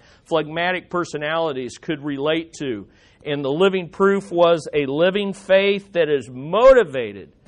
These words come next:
to obey, not because you see it all and, and have it all laid out, but because you trust God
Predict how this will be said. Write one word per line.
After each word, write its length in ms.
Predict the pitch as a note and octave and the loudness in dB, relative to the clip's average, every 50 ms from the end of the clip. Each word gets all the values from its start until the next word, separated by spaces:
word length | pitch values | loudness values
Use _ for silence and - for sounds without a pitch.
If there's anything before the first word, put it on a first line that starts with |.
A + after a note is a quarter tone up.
| - - - - _ | -20 -20 -20 -20 _
to 240 | - - G#3+ G3+ G#3 | -4 0 2 4 6
obey, 720 | G3+ F#3+ E3+ C#3+ A#2+ C#3+ E3+ G#3 A#3 A#3 A3 F#3+ D#3+ C#3 B2 | 6 4 2 0 0 0 2 2 2 2 0 -2 -2 -4 -6
not 460 | B2+ C3 D3+ F#3 A#3+ C#4 D#4+ - - | -6 -4 0 2 2 2 2 0 -2
because 400 | G#3 G#3+ G#3 - G#3+ G3 F#3 D#3 | -8 -10 -6 -4 -4 -4 -4 -4
you 140 | D3+ F3+ D#3+ | -8 -10 -12
see 440 | C#3 - - - - A3 B3 C4+ B3+ | -12 -14 -14 -10 -8 -6 -4 0 0
it 140 | G#3+ E3 C#3 | 0 0 0
all 460 | C3+ C3 B2+ B2+ C#3+ F3+ G3+ G3+ G3+ - - _ _ - | 0 0 0 0 0 0 -2 -2 -6 -14 -20 _ _ -10
and, 260 | - E3 D#3 D3+ D#3 | -8 -6 -6 -8 -8
and 260 | - E3+ E3+ D#3 D3 | -10 -8 -8 -8 -6
have 240 | C3+ F3+ G#3+ A3 G#3+ | -4 -2 -2 -2 0
it 80 | G#3+ F#3 | 0 2
all 220 | F3+ G3 G#3 G#3 | 2 2 2 2
laid 300 | G3 F#3+ G3+ G3 F#3+ F3+ | 0 0 0 0 0 2
out, 360 | F#3+ G3+ A3 A3+ G#3 - E3 | 2 4 4 4 2 2 -2
but 200 | E3 G#3+ G3+ F3+ | -4 -6 -4 -6
because 440 | F3+ G#3+ F#3+ - - A3+ A#3 A3 F#3 | -8 -10 -8 -4 0 0 0 0 0
you 180 | F3+ G#3 A3 F#3+ | -4 -10 -12 -12
trust 580 | - - - - B3 C4+ C4 B3+ B3 B3 - - | -14 -16 -16 -10 -6 -4 -4 -4 -4 -6 -12 -14
God 680 | D3+ D#3+ F#3+ G3+ A3+ A#3 A#3 F#3 D3+ C#3+ D3 D#3 D#3+ | -10 -8 -6 -4 -4 -2 -2 0 0 0 -2 -4 -8